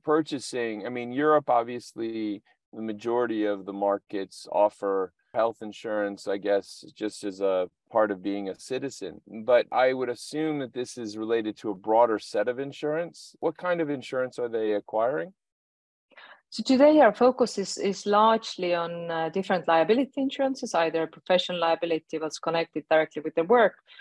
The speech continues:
Speaker 2: or
Speaker 1: Mm-hmm.
Speaker 2: then, uh, different kind of, uh, micro vehicle or, or car insurances, which are asset-based, and, and obviously also the, then the kind of liability, third-party liability insurances.
Speaker 1: Yeah, yeah,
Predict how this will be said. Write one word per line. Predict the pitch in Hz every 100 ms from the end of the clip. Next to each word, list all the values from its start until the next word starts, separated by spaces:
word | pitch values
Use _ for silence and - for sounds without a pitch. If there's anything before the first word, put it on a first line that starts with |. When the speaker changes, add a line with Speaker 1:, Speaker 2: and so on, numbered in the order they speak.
| _ -
Speaker 2:
or | 165
Speaker 1:
Mm-hmm. | 156
Speaker 2:
then, | 160 160 160
uh, | 156 156 156 151
different | 165 170 160 151 -
kind | 151 147
of, | 143
uh, | 160
micro | 160 175 - 156
vehicle | 165 160 - 156 156
or, | 156 156 156
or | 156 151
car | - 175 165
insurances, | 151 - 156 151 - 147
which | - 151 147
are | 156 -
asset-based, | 185 - 202 - 226 233 -
and, | - 160 156
and | 160
obviously | 160 156 147 - 160 165
also | 165 156 -
the, | 156 156 160 _ - - -
then | 156 156
the | 151
kind | 147 147
of |
liability, | 151 156 156 156 151 151
third-party | 156 151 151 151
liability | 151 147 151 147 147
insurances. | 143 - - - - - _ _
Speaker 1:
Yeah, | 107 101 90 87 _
yeah, | - 98